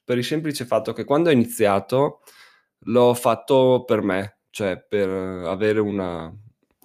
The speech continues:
una quotidianità, una routine nel quale sapere che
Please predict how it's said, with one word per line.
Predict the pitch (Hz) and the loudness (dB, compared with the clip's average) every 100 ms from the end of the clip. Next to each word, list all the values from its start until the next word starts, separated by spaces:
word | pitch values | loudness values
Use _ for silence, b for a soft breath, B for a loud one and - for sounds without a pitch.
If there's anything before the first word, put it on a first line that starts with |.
| - - - | -16 -16 -8
una | 80 92 69 110 113 | -4 -4 -2 0 0
quotidianità, | - 127 120 113 117 113 110 | 2 0 4 4 4 4 2
una | 117 117 | 4 2
routine | 107 104 113 120 151 | 2 0 2 4 4
nel | 151 113 | 4 2
quale | - 107 104 107 110 | 2 2 4 4 2
sapere | - - 107 110 107 | -2 -2 2 2 0
che | 101 104 | 0 0